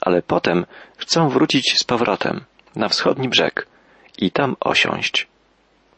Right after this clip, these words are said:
Mojżesz, choć niechętnie, ostatecznie zgodził się na to, ostrzegając ich jednak, że w razie niedotrzymania ich przyrzeczenia Bóg ukarze ich za nieposłuszeństwo. W trzydziestym trzecim wierszu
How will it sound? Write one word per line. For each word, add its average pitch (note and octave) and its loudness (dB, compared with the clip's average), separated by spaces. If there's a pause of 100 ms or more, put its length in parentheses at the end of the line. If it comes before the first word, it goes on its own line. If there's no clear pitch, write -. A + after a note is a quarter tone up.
(140)
Mojżesz, A#2 4
choć - 0
niechętnie, G2 0 (520)
ostatecznie C#3 2
zgodził B2+ 2
się - 2
na E2 0
to, - -2 (500)
ostrzegając G#2 2
ich F2+ -2
jednak, F2+ 2 (380)
że G2+ 4
w F#2+ 4
razie A#2 4
niedotrzymania A2 4
ich - 0
przyrzeczenia B2 2 (460)
Bóg C3 2
ukarze A2+ 2
ich G2+ 4
za A2 0
nieposłuszeństwo. - 0 (1300)
W - -14
trzydziestym G2 2
trzecim F#2+ 2
wierszu G2+ 4